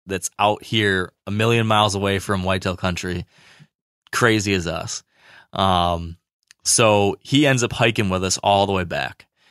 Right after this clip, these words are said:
Um, and, and I cut in into the cover sooner than he did. He was gonna keep going and was actually hunting closer to the food. Um, but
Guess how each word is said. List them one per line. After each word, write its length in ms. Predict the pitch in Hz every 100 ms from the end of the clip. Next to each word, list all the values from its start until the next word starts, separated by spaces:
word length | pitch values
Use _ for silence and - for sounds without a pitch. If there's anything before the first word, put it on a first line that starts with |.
| _ -
Um, 680 | 95 87 85 80 80 82 - -
and, 260 | 98 92 90
and 120 | 98
I 140 | 92 110
cut 280 | - 120
in 320 | 110 107 104 101
into 240 | 107 98
the 60 | 90
cover 300 | - 98 92
sooner 360 | - - 98 92
than 100 | 87
he 260 | 82 95
did. 180 | 87 82
He 160 | 82 107
was 80 | 107
gonna 140 | 98
keep 260 | - 98 -
going 300 | 87 90 80
and 140 | 65
was 160 | 95 95
actually 280 | 104 -
hunting 280 | 87 95 90
closer 380 | 85 98 95 95
to 100 | 87
the 80 | 85
food. 480 | - 107 90 92 - _ _ - - -
Um, 640 | 90 85 82 80 78 110 _ _ -
but 200 | 104